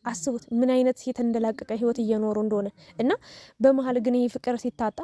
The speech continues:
የራሳቸው ችግር ነው። ሲጀመር ወደ ሃይማኖት ቦታ አይሄዱም፣ ስለ ሃይማኖታቸው የሆነ ነገር አያውቁም። ማለት በቃ ወደ ፈጣሪያቸው አይቀርቡም። እና ውሏቸው፣ ለቅሷቸው፣ እንባቸው፣ በቃ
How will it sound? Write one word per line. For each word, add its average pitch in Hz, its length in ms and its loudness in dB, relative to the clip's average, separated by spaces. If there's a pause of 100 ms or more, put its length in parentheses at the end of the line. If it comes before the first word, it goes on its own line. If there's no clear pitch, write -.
(180)
የራሳቸው 240 560 0
ችግር 208 280 -6
ነው። 226 120 -10
ሲጀመር 262 420 2
ወደ 240 180 4
ሃይማኖት 240 420 0
ቦታ 247 220 2
አይሄዱም፣ 226 460 0
ስለ 240 200 -2
ሃይማኖታቸው 233 640 0 (360)
የሆነ 247 320 4
ነገር 233 260 2
አያውቁም። 233 240 0 (340)
ማለት 233 260 0 (280)
በቃ 233 160 -2 (100)
ወደ 233 200 4
ፈጣሪያቸው 226 500 -6
አይቀርቡም። 220 520 -2
እና 226 120 0 (760)
ውሏቸው፣ 262 560 2 (140)
ለቅሷቸው፣ 269 580 -2
እንባቸው፣ 247 560 0
በቃ 240 200 0